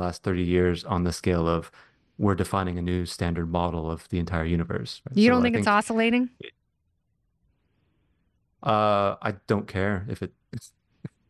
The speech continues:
Speaker 2: That's
Speaker 1: it doesn't
Speaker 2: the
Speaker 1: matter.
Speaker 2: attitude.
Speaker 1: I mean,
Speaker 2: That's
Speaker 1: it's
Speaker 2: the slacker attitude I'm looking for. Yeah, don't care.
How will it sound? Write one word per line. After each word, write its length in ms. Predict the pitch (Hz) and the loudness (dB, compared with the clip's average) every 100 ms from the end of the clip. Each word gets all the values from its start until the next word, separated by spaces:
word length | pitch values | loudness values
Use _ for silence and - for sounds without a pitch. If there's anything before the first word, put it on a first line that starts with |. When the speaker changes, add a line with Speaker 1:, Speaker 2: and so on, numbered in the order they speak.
| _ _ - | _ _ 0
Speaker 2:
That's 180 | 247 349 | 2 4
Speaker 1:
it 20 | |
doesn't 100 | 269 | 4
Speaker 2:
the 100 | 254 | 4
Speaker 1:
matter. 180 | 214 220 | 4 2
Speaker 2:
attitude. 200 | 240 240 | 0 0
Speaker 1:
I 40 | |
mean, 60 | 220 | 2
Speaker 2:
That's 320 | 330 453 466 | 4 4 2
Speaker 1:
it's 60 | - | -2
Speaker 2:
the 100 | 294 | -2
slacker 460 | - 302 262 277 277 | 2 4 4 4 4
attitude 420 | 254 254 254 262 | 4 2 4 4
I'm 180 | 233 220 | 4 4
looking 300 | 262 247 254 | 2 2 -2
for. 260 | 208 226 | 2 4
Yeah, 160 | 202 208 | 6 6
don't 220 | 196 202 | 4 4
care. 300 | 190 214 185 | 4 4 2